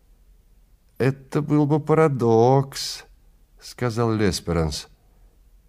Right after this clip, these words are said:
«Такой путаницы, чтобы человек встретил самого себя, время не допускает. Если возникает такая опасность, время делает шаг в сторону. Вроде того, как самолет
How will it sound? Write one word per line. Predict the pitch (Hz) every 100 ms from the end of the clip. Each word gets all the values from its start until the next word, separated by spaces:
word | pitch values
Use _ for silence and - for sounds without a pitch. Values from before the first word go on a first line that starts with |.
| _
«Такой | 95 120 190
путаницы, | 190 196 208 208 208 196
чтобы | - 175 175
человек | - 165 151 185
встретил | - 160 165 175
самого | 180 165 147 160
себя, | - 135 98 113 165 254
время | 131 104 87 85
не | 104
допускает. | 113 139 175 - - 87 73 95 - _ _ _ _ _ _ _ _ _ -
Если | 87 98
возникает | 101 135 180 294 -
такая | 98 92 85
опасность, | 85 78 78 73 -
время | 80 90 95
делает | 107 127 139
шаг | 185 180
в | -
сторону. | - 131 80 - - - _ _ _ _ _ _ _ _ _ -
Вроде | 294 - 180
того, | 151 170
как | 170 147 - - -
самолет | - 160 151 156 214 214 -